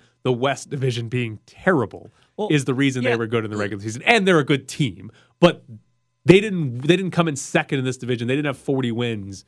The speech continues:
Speaker 1: because they rotated
Speaker 2: They
Speaker 1: goalies.
Speaker 2: barely came in second in this
Speaker 1: Right.
Speaker 2: division. I will say, though, based on, uh, empirical evidence, uh, expansion teams make the playoffs one hundred percent of the time.
Speaker 1: Since two thousand and ten.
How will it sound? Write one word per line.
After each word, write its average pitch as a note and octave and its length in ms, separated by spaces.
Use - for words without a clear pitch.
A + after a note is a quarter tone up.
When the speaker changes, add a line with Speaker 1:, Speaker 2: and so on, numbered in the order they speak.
Speaker 1:
because C#3 400
they A#2+ 120
rotated A2+ 440
Speaker 2:
They A#2 280
Speaker 1:
goalies. D3 120
Speaker 2:
barely E3+ 420
came B2 260
in B2+ 100
second - 460
in G3+ 120
this E3 100
Speaker 1:
Right. F3 120
Speaker 2:
division. E3+ 560
I F3+ 120
will G3 220
say, G3 240
though, D3+ 240
based D#3+ 400
on, C3+ 380
uh, A2+ 320
empirical C#3 600
evidence, A2 640
uh, A2 260
expansion D#3+ 600
teams A#2 420
make B2 220
the G#2+ 60
playoffs A2+ 720
one C3 300
hundred B2+ 340
percent A#2 300
of G2 40
the G#2 60
time. G2 400
Speaker 1:
Since C3 540
two A#2+ 160
thousand G#2+ 420
and F2+ 120
ten. - 240